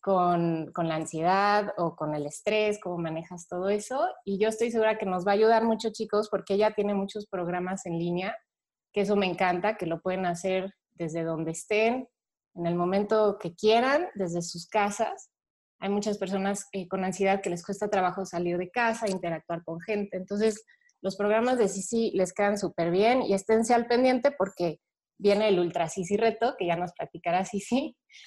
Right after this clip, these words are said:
<laughs> Entonces, este, pues platícanos, Sisi, ¿cómo,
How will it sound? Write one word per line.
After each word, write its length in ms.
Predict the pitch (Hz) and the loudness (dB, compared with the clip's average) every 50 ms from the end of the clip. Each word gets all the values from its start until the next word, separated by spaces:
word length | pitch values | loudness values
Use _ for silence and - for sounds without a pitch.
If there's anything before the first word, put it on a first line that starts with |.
| - - - | -20 -12 -12
<laughs> 680 | 254 240 - - 196 196 214 - 233 233 240 233 226 - | -10 -8 -6 -6 -6 -4 -6 -4 0 2 2 2 2 4
Entonces, 520 | - 240 226 240 233 254 247 254 247 254 | 6 6 6 6 6 6 6 6 6 6
este, 460 | 220 196 190 - - - 202 196 190 | 4 4 4 0 -2 2 4 4 4
pues 200 | 190 220 226 226 | 4 2 0 2
platícanos, 600 | - 247 233 240 277 240 262 254 233 214 208 185 | 4 2 2 2 2 2 2 2 2 2 2 2
Sisi, 320 | 185 202 190 170 202 185 - | 0 0 0 2 0 0 2
¿cómo, 400 | - 247 254 262 262 262 262 | 0 0 2 2 2 2 0